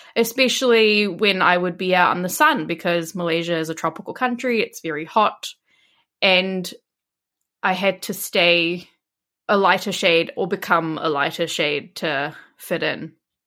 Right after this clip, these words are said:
It's so hard to understand the motivation behind why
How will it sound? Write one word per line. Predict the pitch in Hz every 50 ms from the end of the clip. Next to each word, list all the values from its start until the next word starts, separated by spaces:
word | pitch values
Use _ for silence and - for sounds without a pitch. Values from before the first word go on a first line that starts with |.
| _ _ -
It's | 254 240 - -
so | - 330 294 294 294 302 311
hard | 302 311 254 240 - - -
to | 247 -
understand | - - 214 196 180 202 202 - - 185 175 170 175 175 185 175
the | 202
motivation | 196 185 175 170 175 180 180 170 160 160 175 175 - - 185 170 165 165 165 160
behind | 160 - 165 - - 190 170 165 160 165 160 156 160 170 175 - - _ _ _ _ _ _ _ _ _ _ _ _ _ _ _ _ _ _ _ -
why | 196 175 180 196 180 175 165 165 160 165 165 165 175 - -